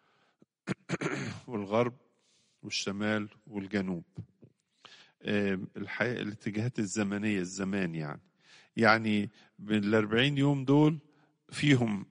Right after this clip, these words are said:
معنى للأرض اللي هي الحياة الأرضية، وفيهم معنى للسماء الكمال السماوي. نعمل إيه؟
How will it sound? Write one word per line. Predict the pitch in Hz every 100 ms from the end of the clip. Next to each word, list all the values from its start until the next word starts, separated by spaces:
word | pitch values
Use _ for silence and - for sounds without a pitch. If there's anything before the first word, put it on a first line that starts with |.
| _
معنى | 117 135 123 104 101
للأرض | 104 113 - 156 180 - - - -
اللي | 101
هي | 98 104
الحياة | - 110
الأرضية، | 117 117 113 131 151 165 - _ - _
وفيهم | 107 147 147 135 117
معنى | 131 127 113
للسماء | 104 - - 113 110 123 -
الكمال | 101 - 104 101 104 101 -
السماوي. | - - 92 82 78 - _ _ _ _ _ _ _ _ _ _ - - - - - - _ _
نعمل | 120 113 104 98
إيه؟ | 104 98 87